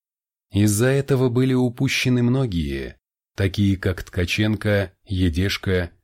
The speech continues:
Белостенный. Они потеряли потенциал и мотивацию. Мардзарати.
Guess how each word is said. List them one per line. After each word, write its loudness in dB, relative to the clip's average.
Белостенный. 0
Они 2
потеряли 2
потенциал 0
и -2
мотивацию. -2
Мардзарати. 0